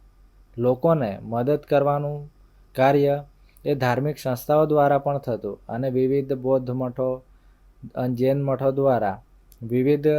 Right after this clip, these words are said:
જે શોષિત વર્ગ છે કે ભાઈ ગરીબ વર્ગ છે કે જે મુશ્કેલીમાં મુકાયેલા વ્યક્તિઓ છે એને મદદ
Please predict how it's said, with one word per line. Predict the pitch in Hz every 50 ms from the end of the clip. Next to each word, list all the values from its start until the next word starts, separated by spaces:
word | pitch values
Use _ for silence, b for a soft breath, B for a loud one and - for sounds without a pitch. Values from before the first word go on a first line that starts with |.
| 143 147 147 - _ _ _ - _ _ _ _ _ _ _ _ _ _ -
જે | 123 131 127
શોષિત | - - 127 120 117 - 139 131 135 -
વર્ગ | 139 135 135 131
છે | - - 131 131 131
કે | 123 135 131
ભાઈ | 131 - 131 131
ગરીબ | 117 117 117 113 127 131
વર્ગ | 123 123 127 127 127 120
છે | 123 - 131 120 120 123 - _ _ _ _ _ - _ _ _ -
કે | 135 135
જે | 139 156 156 156 156
મુશ્કેલીમાં | 143 131 127 123 - - - 156 156 160 160 156
મુકાયેલા | 151 151 139 151 151 151 151 151 147
વ્યક્તિઓ | 139 135 131 - - - 151 151 151 147
છે | - -
એને | 139 139 143
મદદ | 139 131 120 117 117 135 131